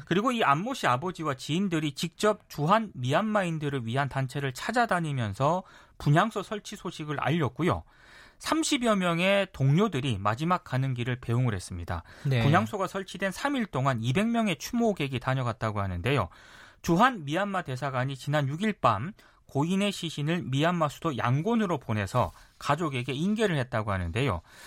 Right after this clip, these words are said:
Speaker 1: 이 미얀마 청년은 이천십칠 년 오월 홀로 한국에 입국을 했고요.
Speaker 2: 네.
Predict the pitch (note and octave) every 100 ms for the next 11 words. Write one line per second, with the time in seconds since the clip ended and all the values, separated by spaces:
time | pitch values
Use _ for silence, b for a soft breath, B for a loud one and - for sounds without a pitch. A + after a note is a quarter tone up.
0 | B B A#3 G3+ E3 A3+ G3+ - F3+ E3+
1 | F3 E3 B2 F3+ F3 F#3+ - G3 F#3 -
2 | G#2+ D3 B2+ E2 _ _ - E4 E4 G#3
3 | G3 D#3+ C#3+ C3+ F3+ - G3+ D#3 G2+ -
4 | D#3+ G#2+ A2 B2+ A#2